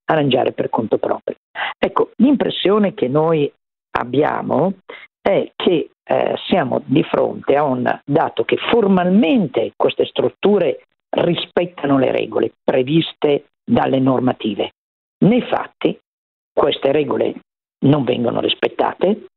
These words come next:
o comunque i cittadini non vengono informati e ognuno vaga da solo per conto proprio. Eh, proprio in base a queste esperienze noi abbiamo, mm, eh, deciso che riproveremo a invitare l'assessore in trasmissione, la Moratti,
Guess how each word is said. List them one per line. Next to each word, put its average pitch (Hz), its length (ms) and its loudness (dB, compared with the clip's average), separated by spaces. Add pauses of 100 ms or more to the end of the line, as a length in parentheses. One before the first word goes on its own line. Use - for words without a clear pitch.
o 160 80 0
comunque 208 480 2
i - 40 -2
cittadini 175 460 0
non 127 260 2
vengono 131 560 2 (300)
informati 220 840 0
e 220 140 0
ognuno 156 500 2 (300)
vaga 127 400 0
da 151 120 -2
solo 117 340 0
per - 200 -6
conto 107 300 -4
proprio. - 420 -8 (760)
Eh, 151 320 0 (180)
proprio 208 380 0
in 147 120 0
base 143 380 0
a 110 60 -8
queste - 300 -2
esperienze 196 560 0
noi 151 160 2
abbiamo, 120 580 -2 (140)
mm, 117 380 2
eh, 120 260 0
deciso 135 520 2
che - 240 -8 (140)
riproveremo 147 1040 0 (140)
a 143 280 -2
invitare 131 960 0
l'assessore 127 640 0
in 123 60 0
trasmissione, 127 680 0
la 127 80 0
Moratti, 127 640 -2